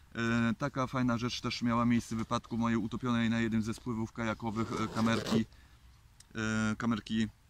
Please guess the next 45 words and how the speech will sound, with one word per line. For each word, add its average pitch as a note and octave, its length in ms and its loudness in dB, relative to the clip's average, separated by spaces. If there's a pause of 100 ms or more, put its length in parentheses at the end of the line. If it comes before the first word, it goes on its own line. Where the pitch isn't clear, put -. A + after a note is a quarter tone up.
(500)
tej G2+ 120 -2
sportowej. B2 600 -2 (100)
E, G#2 160 -4
ona A#2 180 0
też A#2+ 220 -6
w A2 40 -2
momencie, A#2 280 0
jak A2 100 -2
była A2 180 0
połączona, A#2+ 600 -2
to A2 500 -2 (140)
z - 120 -12
powerbankiem, A#2 840 0
to A2+ 240 0
mogła A2 260 0
po F#2+ 100 -10
prostu G#2+ 460 -6
tak A#2 160 -4
długo A2+ 180 0
nagrywać, A2 480 -2
e, - 20 -6
na A2+ 240 0
ile A2 160 0
powerbanka, G#2 560 -2 (420)
e, G#2 140 -4
starczyło. C3+ 540 -2 (240)
E, A2+ 140 -2
tutaj C#3 360 -2
niestety B2+ 580 -2
tylko B2+ 240 -8
zasilacz, A#2 480 -2
e, A2 480 -2
sieciowy A2+ 580 -2
wchodzi A2 280 -4
w G2+ 40 -4
grę, B2 240 0
wtedy A2+ 260 -4
ona A2 180 0
ten A2 140 -6
prąd, A2+ 280 -2
e, A2 120 0
łapie A#2 300 -2
i A2+ 140 0
można G#2+ 400 0
ładować. A2 520 -4